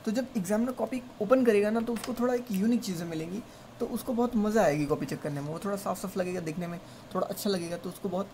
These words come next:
अच्छा फील होगा। तो जैसे कि मैं कह रहा हूँ आपसे, तो बिल्कुल आपको ऐसे लिखना है, आपको <laughs> ये, ये मै-, ये याद रखनी है, ये बात याद रखनी है,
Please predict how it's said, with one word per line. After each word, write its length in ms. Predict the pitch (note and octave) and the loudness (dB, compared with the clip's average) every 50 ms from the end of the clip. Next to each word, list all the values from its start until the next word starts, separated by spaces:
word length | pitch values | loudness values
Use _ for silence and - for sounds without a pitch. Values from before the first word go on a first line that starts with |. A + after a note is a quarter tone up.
| - - | -8 -8
अच्छा 360 | F3 D#3 - - - - - | -8 -8 -8 -12 -10 -6 -6
फील 360 | - - - - - F#3 F3+ E3+ | -6 -6 -8 -6 -6 -4 -4 -2
होगा। 300 | D#3 D3 C#3+ D3+ D#3 - - - - - - - - - - - - - - - | -4 -4 -6 -6 -8 -10 -14 -18 -20 -20 -20 -20 -20 -20 -20 -20 -18 -16 -10 -8
तो 160 | A#3 F3+ E3+ | -6 -6 -6
जैसे 240 | D#3+ E3 D#3+ - F#3+ | -6 -6 -6 -6 -6
कि 140 | F#3 G3+ | -4 -4
मैं 160 | F#3+ F3+ F3 F3 | -4 -4 -6 -4
कह 160 | - D#3+ D#3 | -4 -4 -2
रहा 100 | D#3 D3+ | -2 -2
हूँ 80 | D#3 | -4
आपसे, 260 | D3+ D3 - - F3+ - - - - - - - - - | -4 -6 -6 -8 -8 -8 -10 -16 -20 -20 -20 -20 -12 -4
तो 60 | - G3+ | -2 0
बिल्कुल 300 | G3 A#3 A#3 B3+ B3 B3 | 0 0 0 2 2 2
आपको 240 | A#3+ B3 - A#3+ | 2 4 4 4
ऐसे 160 | A3+ G3+ - A3+ | 4 6 4 2
लिखना 240 | G#3 G3 G3 G3+ | 2 2 2 2
है, 60 | G#3 G#3+ | 2 2
आपको 580 | A3 - - - A3 F#3 - B3 A#3+ A#3 - | 0 -2 -2 -4 -4 0 4 4 4 4 2
<laughs> 0 | |
ये, 340 | F#3 F3 E3+ F#3 G#3 G#3+ F#3 F3 | -2 -2 2 2 2 2 2 -2
ये 180 | D3+ E3 G3+ | -2 0 0
मै-, 440 | A3 G#3 F3+ E3+ - - - F3 D3 | 2 2 0 -2 -2 -6 -8 -6 -2
ये 120 | D#3+ F#3+ G3 | -2 0 2
याद 200 | F3 D3+ C#3+ C#3+ | 2 2 2 2
रखनी 260 | C#3+ C#3 - E3 E3 | -2 -4 -4 -6 -6
है, 60 | D#3+ | -6
ये 60 | E3 | -6
बात 300 | D#3+ D3+ D3 D#3 E3+ - | -4 -4 -4 -4 -4 -2
याद 140 | D3+ C#3 C3+ | -2 -2 -2
रखनी 240 | C#3 C#3 - D3 C#3+ | -2 -2 -4 -4 -4
है, 140 | D3 G#3 | -4 -6